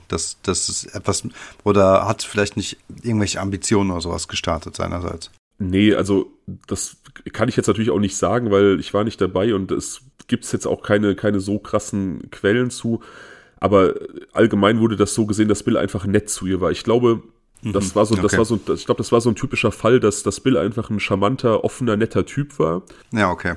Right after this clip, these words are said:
Speaker 1: Und sie hat's direkt missgedeutet und okay.
Speaker 2: Und genau, und sie hat es halt missgedeutet aufgrund von mangelnder Sozialkompetenz und mangelnder Erfahrung außerhalb der eigenen Familie und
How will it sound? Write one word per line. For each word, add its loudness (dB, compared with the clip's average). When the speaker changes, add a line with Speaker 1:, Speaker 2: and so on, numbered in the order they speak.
Speaker 1:
Und -4
sie 4
hat's 0
direkt 2
missgedeutet 2
und -6
okay. 0
Speaker 2:
Und -8
genau, 4
und 6
sie 4
hat 6
es -4
halt 2
missgedeutet 0
aufgrund -2
von 0
mangelnder 4
Sozialkompetenz -2
und -2
mangelnder 4
Erfahrung 0
außerhalb 0
der 0
eigenen 0
Familie 0
und -2